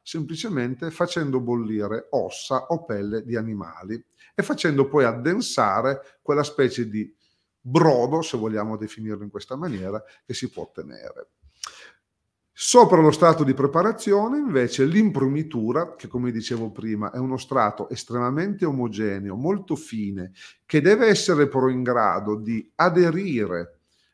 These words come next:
all'olio su cui poi, nel quale l'artista disperde i suoi pigmenti,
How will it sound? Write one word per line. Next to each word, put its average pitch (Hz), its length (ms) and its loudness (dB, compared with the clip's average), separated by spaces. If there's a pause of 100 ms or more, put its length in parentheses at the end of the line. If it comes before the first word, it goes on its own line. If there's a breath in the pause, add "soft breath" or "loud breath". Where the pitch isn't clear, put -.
(140)
all'olio 110 640 0 (2250)
su - 420 -16
cui 165 340 0
poi, 113 440 -4
nel 127 220 -4
quale 139 340 6
l'artista 113 800 -6 (260 soft breath)
disperde 123 880 2
i 120 60 -8
suoi 107 180 -8
pigmenti, 139 800 -8